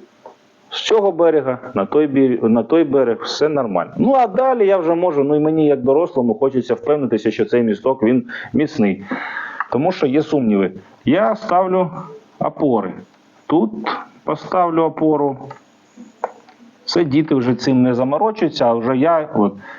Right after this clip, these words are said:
тут у нас іде перспектива обов'язково, да? Напрямок отакий.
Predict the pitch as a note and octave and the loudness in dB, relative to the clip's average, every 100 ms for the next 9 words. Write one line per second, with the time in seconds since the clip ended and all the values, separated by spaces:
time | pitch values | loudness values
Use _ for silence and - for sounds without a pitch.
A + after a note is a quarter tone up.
0 | - - C#3+ A#2 - - - - A#2+ A#2+ | -14 -2 -2 -2 -6 -6 -8 -6 -2 0
1 | A2 - A2 G#2 G2+ G#2 - C#3+ C3+ C3 | 0 0 0 0 0 -2 -2 -4 -4 -8
2 | - - G2+ A#2+ B2 C#3+ D#3 - F3 E3 | -6 0 2 2 0 -2 -2 -2 -2 0
3 | E3 A#3+ G#3+ - - - - - _ - | 0 -2 -6 -16 -14 -4 -4 -4 _ -2
4 | B2+ B2 A2+ G#2+ G#2+ G#2+ G#2 - B2+ D3+ | 0 0 0 0 0 -2 -2 0 -2 -4